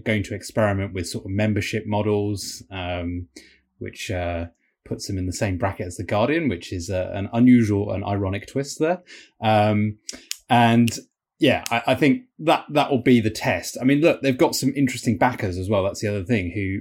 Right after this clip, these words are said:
may be prepared to bankroll this in the future. You look at some, a company like Discovery, you know, they're not short of a few bob.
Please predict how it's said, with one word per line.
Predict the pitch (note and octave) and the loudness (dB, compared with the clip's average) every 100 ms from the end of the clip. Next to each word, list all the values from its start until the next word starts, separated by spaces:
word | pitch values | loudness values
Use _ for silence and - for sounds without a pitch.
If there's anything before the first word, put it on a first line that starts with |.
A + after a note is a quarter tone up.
| A2+ | -2
may | A#2 A#2 A2+ | 2 2 2
be | A2 | 0
prepared | - G#2+ A2+ A2 | -4 -2 -2 0
to | |
bankroll | A#2+ B2 F#2 G2 F#2+ | 0 0 0 -4 -4
this | F#2+ - | -8 -6
in | |
the | G2+ | -6
future. | - - F2 F2 | -6 -6 -10 -10
You | G2 | -10
look | G#2+ | -8
at | - - - | -10 -14 -12
some, | - G2 F2+ F2+ - - - - _ | -8 -6 -6 -10 -16 -20 -20 -20 _
a | G2+ | -10
company | - B2+ G#2+ | 0 2 4
like | G#2 G#2 | 2 0
Discovery, | A2+ - C3+ G2+ F2 F#2+ A2+ - | -2 2 2 2 -2 -4 -6 -4
you | A#2 | -2
know, | G2+ | 0
they're | A#2 C3+ | 0 0
not | C#3 C#3+ | -2 -2
short | C#3+ B2+ | 0 0
of | G#2 | -2
a | - | -4
few | G2+ | -4
bob. | F2 F2+ G#2 | -2 -4 -4